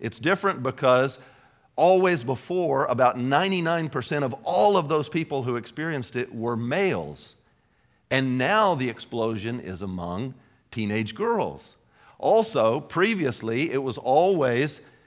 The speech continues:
something that was experienced from the youngest age, from, from the time they were a toddler until they became adults. They, they experienced those feelings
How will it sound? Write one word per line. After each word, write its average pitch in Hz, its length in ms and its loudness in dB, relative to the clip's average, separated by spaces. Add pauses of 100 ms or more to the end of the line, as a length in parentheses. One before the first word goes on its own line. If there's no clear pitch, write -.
(140)
something 156 560 0
that 127 200 2
was 120 220 -4
experienced 156 720 -4
from 123 500 0 (320)
the 120 200 0
youngest 156 720 0
age, 139 460 0
from, 117 440 -2
from 113 420 -4
the 113 80 -8
time 165 340 2
they 147 100 2
were 120 160 -2
a 117 80 -2
toddler 117 720 0 (260)
until 135 400 0
they 127 140 2
became 127 420 0
adults. 117 500 0
They, 113 200 0
they 113 360 -2
experienced 160 880 -2
those 147 300 0
feelings 143 600 -2